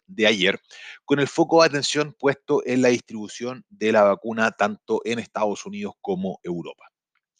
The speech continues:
Si bien por una parte se valoran los avances, eh, en el inicio de la distribución de la vacuna,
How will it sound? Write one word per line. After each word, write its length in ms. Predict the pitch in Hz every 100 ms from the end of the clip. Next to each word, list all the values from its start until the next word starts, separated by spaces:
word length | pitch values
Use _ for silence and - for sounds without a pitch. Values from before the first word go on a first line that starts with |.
| - - - -
Si 180 | -
bien 140 | 139 180
por 160 | 175
una 160 | 180 175
parte 440 | - 196 - 151 -
se 200 | - 110
valoran 400 | 98 123 151 131
los 120 | 117
avances, 720 | 104 107 113 - 113 - -
eh, 320 | 98 98 95 95
en 80 |
el 140 | 95 92
inicio 560 | 92 120 - 113 110 -
de 200 | 98 107
la 100 | 104
distribución 600 | 98 - 90 90 98 104
de 60 | 110
la 80 |
vacuna, 440 | 120 131 170 151